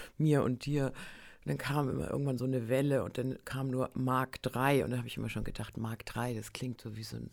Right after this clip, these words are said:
Spion aus dem Osten. Nein, dann war, wenn Mark drei auftauchte, war die Verbindung kaputt, dann musste man wieder anfangen. Und es war natürlich immer kurz vor Redaktionsschluss.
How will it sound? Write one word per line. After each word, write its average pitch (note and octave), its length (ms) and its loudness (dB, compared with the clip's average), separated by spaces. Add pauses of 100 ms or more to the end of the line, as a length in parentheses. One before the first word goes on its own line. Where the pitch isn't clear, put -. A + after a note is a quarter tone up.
Spion A#2+ 580 -4
aus G2 140 -2
dem - 120 -2
Osten. - 380 -2
Nein, A#2 220 0 (840)
dann A#2 180 4
war, A2+ 220 6
wenn A2+ 100 6
Mark A2+ 240 6
drei A2+ 260 8
auftauchte, G#2+ 500 8
war A2 100 4
die G#2 80 -2
Verbindung G#2+ 420 2
kaputt, - 400 2
dann - 120 0
musste A2 240 -2
man G#2 180 4
wieder G#2 180 4
anfangen. - 340 2
Und A2 140 6
es - 80 -2
war A2 80 10
natürlich G#2 300 2
immer G2+ 180 -2
kurz - 220 -8
vor - 120 -14
Redaktionsschluss. - 720 -10